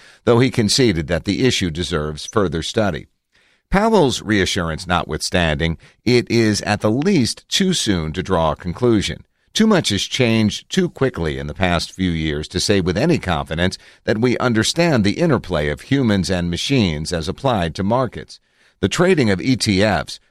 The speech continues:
particularly when it's rapid and automated, is but one of many concerns about the functioning of stock and bond markets. Put simply, transactions are now governed less by people shouting orders and pushing paper and more by software and computers.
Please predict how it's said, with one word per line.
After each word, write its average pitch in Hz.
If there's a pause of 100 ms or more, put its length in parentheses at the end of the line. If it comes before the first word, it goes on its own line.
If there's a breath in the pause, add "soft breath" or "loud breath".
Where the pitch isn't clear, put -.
particularly 78
when 87
it's 82
rapid 80
and 69
automated, 80 (200 loud breath)
is 107
but 104
one 101
of 87
many 143
concerns 82
about 80
the 85
functioning 82
of 69
stock 104
and 87
bond 101
markets. - (280)
Put 208
simply, 95 (240 loud breath)
transactions 104
are 90
now 90
governed 87
less 101
by 87
people 98
shouting 113
orders 95
and 85
pushing 85
paper 104 (260 loud breath)
and 123
more 123
by 95
software 87
and 80
computers. 98